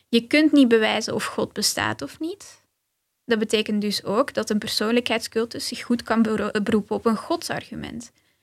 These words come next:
Vermits de bevolking openstaat voor een godsargument. Ehm, en dus, eh, eh, kun je op die manier verhalen op, eh, opbouwen, zolang ze niet verifieerbaar zijn.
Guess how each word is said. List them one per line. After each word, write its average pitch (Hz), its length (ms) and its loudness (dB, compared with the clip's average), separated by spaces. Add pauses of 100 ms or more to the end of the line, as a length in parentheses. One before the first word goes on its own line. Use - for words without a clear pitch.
(100)
Vermits - 720 0
de - 100 -4
bevolking 214 480 -2
openstaat 247 560 0
voor - 120 -10
een 202 120 -6
godsargument. - 840 -14 (540)
Ehm, 214 600 2
en 240 240 4
dus, 269 360 6 (1040)
eh, 220 560 4
eh, 214 520 4
kun 226 180 6
je 226 120 0
op 202 160 2
die 269 160 8
manier 226 420 4
verhalen 226 500 0
op, 220 200 -4
eh, 214 180 2
opbouwen, 202 500 2
zolang 247 460 6
ze 247 100 2
niet 233 200 6
verifieerbaar - 720 0
zijn. - 380 -4